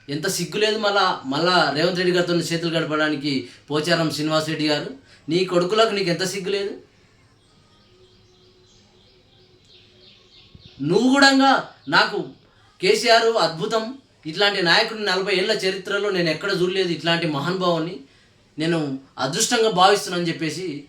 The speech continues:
బహిరంగ సభల్లో చెప్పినావు కదా పోచారం శ్రీనివాసరెడ్డి గారు. అంటే తెలంగాణ యువతకు నువ్వు ఏం మెసేజ్ చేయదలుచుకున్నావు? ఇదా మీరు డే-, నాకు నలభై ఏళ్ళ ఇండస్ట్రీ, యాభై ఏళ్ళ ఇండస్ట్రీ రాజకీయం అని చెప్పేసి తెలంగాణ యువతకు ఇదా నువ్వు మెసేజ్ ఇస్తున్నది?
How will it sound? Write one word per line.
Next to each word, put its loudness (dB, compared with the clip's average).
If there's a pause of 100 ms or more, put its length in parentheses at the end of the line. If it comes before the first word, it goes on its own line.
(200)
బహిరంగ 2
సభల్లో 0
చెప్పినావు -2
కదా -2
పోచారం -4
శ్రీనివాసరెడ్డి -6
గారు. -10 (1300)
అంటే 0
తెలంగాణ 2
యువతకు 2
నువ్వు 0
ఏం 2
మెసేజ్ 0
చేయదలుచుకున్నావు? -2 (120)
ఇదా 4
మీరు 0
డే-, -2 (200)
నాకు 0
నలభై 2
ఏళ్ళ 0 (160)
ఇండస్ట్రీ, 0
యాభై 4
ఏళ్ళ -2
ఇండస్ట్రీ -2
రాజకీయం 0
అని -2
చెప్పేసి -6
తెలంగాణ -2
యువతకు -4 (400)
ఇదా 2
నువ్వు 0
మెసేజ్ -2
ఇస్తున్నది? -10